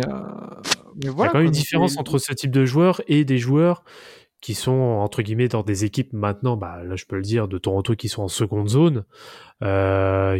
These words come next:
Speaker 2: qui essayent plus ou moins de sortir la tête, euh, la tête de l'eau.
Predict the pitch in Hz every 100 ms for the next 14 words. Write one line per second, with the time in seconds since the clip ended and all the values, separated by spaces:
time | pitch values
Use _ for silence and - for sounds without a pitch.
0 | - - 101 - 131 - 117 107 110 127
1 | 113 107 98 - 117 107 98 104 - 98
2 | 95 98 - - 113 127 156 139